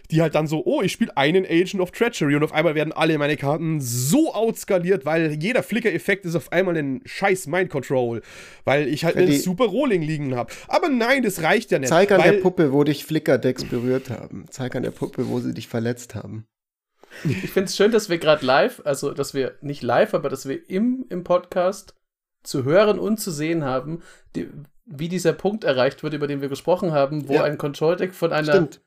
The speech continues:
Speaker 3: kleiner, von einem kleineren Ärgernis <laughs> zu einer schweren persönlichen Beleidigung wird, die man dann nur noch mit äußerster Gewalt lösen kann.
Speaker 1: Spielt ein
Speaker 2: Das ist ein
Speaker 1: richtiges
Speaker 2: guter
Speaker 1: Deck.
Speaker 2: das ist, ich glaube, das ist vielleicht eine gute Überleitung,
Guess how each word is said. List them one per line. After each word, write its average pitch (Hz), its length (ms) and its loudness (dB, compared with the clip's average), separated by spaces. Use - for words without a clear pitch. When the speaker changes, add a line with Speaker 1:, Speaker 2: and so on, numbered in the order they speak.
Speaker 3:
kleiner, 185 460 4
von 175 140 -2
einem 160 160 -2
kleineren 180 440 4
Ärgernis 180 720 2
<laughs> - 160 -20
zu - 200 -6
einer 175 260 0
schweren 180 480 4
persönlichen 185 680 2
Beleidigung 151 680 2
wird, 151 260 -2
die 165 80 -2
man 151 180 2
dann 175 220 4
nur 180 120 2
noch 185 240 0
mit 151 180 -4
äußerster 175 500 0
Gewalt 147 460 0
lösen - 440 -6
kann. - 280 -12
Speaker 1:
Spielt 262 340 0
ein 233 60 2
Speaker 2:
Das 180 80 2
ist - 20 6
ein 214 200 6
Speaker 1:
richtiges 196 200 6
Speaker 2:
guter 185 220 4
Speaker 1:
Deck. 127 160 0
Speaker 2:
das 185 120 0
ist, 208 140 0
ich 165 80 -4
glaube, 214 180 4
das 202 140 0
ist 208 80 -4
vielleicht 208 220 0
eine 175 100 2
gute 190 220 -2
Überleitung, 170 720 0